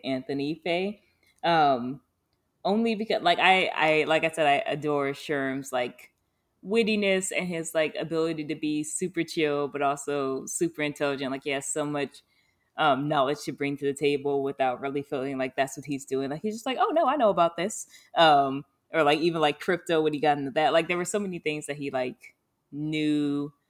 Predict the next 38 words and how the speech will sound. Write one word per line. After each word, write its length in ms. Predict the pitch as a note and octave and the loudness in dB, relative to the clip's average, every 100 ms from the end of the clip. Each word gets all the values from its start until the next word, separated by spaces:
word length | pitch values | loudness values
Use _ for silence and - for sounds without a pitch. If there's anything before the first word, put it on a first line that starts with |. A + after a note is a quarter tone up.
| _ _ - | _ _ -2
about, 540 | D#3 C3 D3+ B2+ C3 E3 | -2 2 2 4 2 4
like, 180 | E3 E3+ | 4 4
that 100 | F#3+ | 0
he 100 | F3+ | 0
knows 240 | C#3+ D3+ | 0 -2
about. 320 | E3 F3 F3+ - _ _ | 0 2 2 -2 _ _
Um, 200 | - D3 | 0 0
so 140 | C#3 D#3 | 2 2
I 40 | |
really 240 | D3+ F#3 E3+ | 2 2 2
like 200 | D3+ C#3+ | 0 0
his 220 | D3+ C3 | -2 -2
character. 600 | - C#3+ C3+ - C#3 B2+ | -4 -4 -4 -6 -4 -4
Noah, 640 | C#3+ D#3+ E3+ E3 D#3+ D#3 - | -4 -2 0 2 2 0 0
I, 260 | C3 C3+ - | -2 -2 -2
I 100 | C3+ | -2
love 240 | C#3 C#3+ - | 0 -2 0
that, 220 | C3+ - | 0 2
like 180 | C3+ C#3 | -2 -4
you 60 | |
said, 200 | C#3 C3+ | -6 -6
he's 180 | C#3 C3 | -6 -8
finding 320 | - C#3+ C#3 | -2 -2 -2
himself. 500 | C#3 C3+ - C3 B2 D#3 | -4 -8 -4 -2 -2 -4
He's 160 | D3 | -6
a 60 | C#3 | -2
lover 340 | C#3 C#3+ C#3+ | -2 -2 -4
of 140 | C#3 C3+ | -6 -2
love. 280 | C3 C3 A#2+ | 0 0 0
I'm 180 | D#3+ D#3+ | -2 -2
not 140 | D#3+ | -2
a 40 | D3+ | -2
big 200 | D3+ C#3+ | -4 -4
rom-com 480 | C3 C3+ D#3 C#3+ D3 | -6 -6 -6 -8 -6
person, 340 | D3+ D3 D#3 | -8 -8 -10
but 100 | C#3 | -4
I 100 | C3 | -4
do, 480 | D3+ D3 D3+ D3+ C#3+ | -4 -4 -4 -4 -6